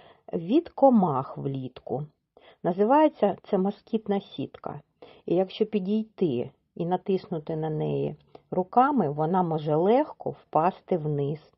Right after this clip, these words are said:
і ви можете впасти разом. Також треба дуже обережно гойдатись на гойдалках,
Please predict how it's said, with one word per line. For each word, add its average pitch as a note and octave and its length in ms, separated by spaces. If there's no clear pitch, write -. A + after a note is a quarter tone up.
і C#3+ 120
ви C#3 120
можете F#3 380
впасти D3+ 580
разом. C3 480
Також E3 580
треба D3+ 300
дуже F#3 360
обережно F3 840
гойдатись D#3+ 840
на D3+ 200
гойдалках, C#3 960